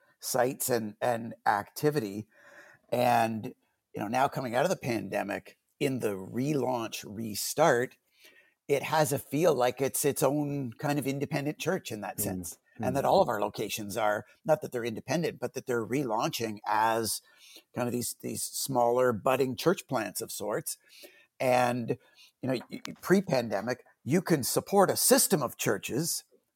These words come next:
Speaker 1: through a, a, a, a central support that isn't as clearly led, but, you know, little church plants, they need
Speaker 2: Mm.
Speaker 1: face of the place. So even the, the need for location pastor,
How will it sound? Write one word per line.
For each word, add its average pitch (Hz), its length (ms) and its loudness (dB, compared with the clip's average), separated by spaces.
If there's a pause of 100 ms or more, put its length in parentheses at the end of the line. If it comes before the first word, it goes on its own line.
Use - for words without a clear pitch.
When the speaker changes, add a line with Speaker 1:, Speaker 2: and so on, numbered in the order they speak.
Speaker 1:
through 160 300 8
a, 123 180 10
a, 123 60 6
a, 120 460 4
a 117 40 0
central 131 400 0
support 123 460 2
that 117 120 0
isn't 127 300 -2
as 110 300 -4 (400)
clearly 117 420 0
led, 131 380 2
but, 113 140 -4 (220)
you 117 100 -4
know, 113 160 -4
little 196 200 4
church - 320 2
plants, 113 440 -4 (340)
they 180 160 8
need 165 440 2
Speaker 2:
Mm. 98 400 -6 (340)
Speaker 1:
face 156 260 6
of 135 60 4
the 123 80 -2
place. 160 360 6
So 143 200 2
even 190 300 2
the, 139 220 4
the 131 140 2
need 160 500 0
for 117 200 2
location 107 600 -2
pastor, 107 560 -2